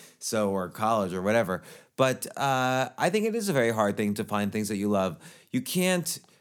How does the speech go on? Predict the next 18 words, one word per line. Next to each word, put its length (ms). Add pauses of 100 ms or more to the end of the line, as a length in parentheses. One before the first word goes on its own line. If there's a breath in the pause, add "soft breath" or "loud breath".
(160 soft breath)
you 140
can't 480
guess 340
at 140
it. 80
It's 140
like 140
you 60
said, 200
it's 180
trial 380
and 140
error. 440
So 160
you 80
have 200
to 100
try 720